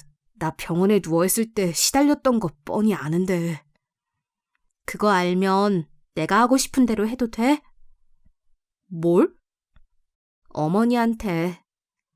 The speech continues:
어머니라고 말하는 것도 진짜 아깝지만. 어, 마음대로 해. 사실 나도 미련 있는 건 아니야. 그런데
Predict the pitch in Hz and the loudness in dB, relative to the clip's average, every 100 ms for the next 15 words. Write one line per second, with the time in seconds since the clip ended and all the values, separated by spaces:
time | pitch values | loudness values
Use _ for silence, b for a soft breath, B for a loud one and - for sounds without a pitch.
0 | _ _ _ _ _ _ _ _ _ 202 | _ _ _ _ _ _ _ _ _ -2
1 | 185 233 269 262 269 226 226 262 269 254 | 4 6 6 6 4 4 4 4 4 0
2 | - 220 226 - 190 - - 156 - - | 0 -2 -2 -4 -4 -6 -6 -6 -6 -10
3 | - - 202 165 - _ _ _ _ _ | -8 -4 -4 -4 -10 _ _ _ _ _
4 | _ _ _ _ _ - - 160 175 170 | _ _ _ _ _ -8 -2 2 2 -2
5 | B B _ _ _ - 147 156 175 180 | B B _ _ _ -4 0 2 2 2
6 | 185 190 170 - _ _ _ _ _ _ | 0 0 -2 -6 _ _ _ _ _ _
7 | _ _ - 208 220 262 233 156 143 214 | _ _ -4 0 4 4 4 0 0 0
8 | 170 175 240 247 247 226 220 139 151 170 | 0 2 4 4 4 2 -2 -2 -2 0
9 | 175 - _ _ _ _ _ _ _ _ | -2 -4 _ _ _ _ _ _ _ _
10 | - 185 202 202 202 202 156 | -4 -2 0 2 2 0 -4